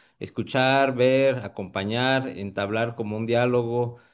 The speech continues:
de, de confianza también, como un, como un encuentro entre,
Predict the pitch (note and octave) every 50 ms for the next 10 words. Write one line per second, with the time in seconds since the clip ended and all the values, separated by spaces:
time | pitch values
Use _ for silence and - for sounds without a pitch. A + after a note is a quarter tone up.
0 | _ _ _ _ - F#2+ G2 G2 G2 F#2+ F#2+ F#2 G2+ F#2+ - - G#2 G2 - B2+
1 | B2+ B2+ C3 C3 C3 C#3 B2 B2 - G#2 G2+ G#2+ A2 A#2 B2 C3 C#3 D3+ D#3+ E3
2 | E3 D#3+ C#3 B2 - - G#2 G2+ G2+ G2+ G#2 A2 A2+ A#2 B2 B2 B2 B2 A#2 A2
3 | - A2+ A#2+ C3 C#3+ C#3+ C#3+ B2+ - D3 D3 C#3+ C#3 - - B2 B2 A#2 A2 G#2
4 | G#2 - - G#2 G2+ G2 G2 F#2+ F#2+ F#2+ F#2 F#2 -